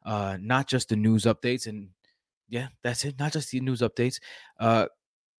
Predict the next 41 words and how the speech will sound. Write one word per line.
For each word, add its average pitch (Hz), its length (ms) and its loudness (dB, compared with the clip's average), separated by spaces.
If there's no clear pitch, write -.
patreon 139 360 6
dot 95 160 -2
com 90 180 -6
slash 90 220 -4
broto 95 200 -6
fantasy, 98 460 -2
if 202 260 8
you 127 220 -2
are 110 140 0
so 104 180 -6
kind, 120 260 0
for 165 120 4
as 175 80 4
little 214 160 10
as 196 100 8
three 214 220 4
dollars 196 220 12
a 180 40 4
month. 160 300 6
That 147 220 8
is 160 140 6
literally 170 440 4
a 143 80 6
half 139 260 4
a 135 40 -6
coffee 123 300 -4
a 98 40 -6
month, 90 160 -14
right? 160 240 6
All 160 160 10
you 185 60 10
gotta 170 140 10
do 151 100 2
is 131 100 -2
sign 160 220 4
up, 156 160 4
put 151 80 10
in 160 60 10
your 151 100 6
credit 131 220 8
card, 123 240 4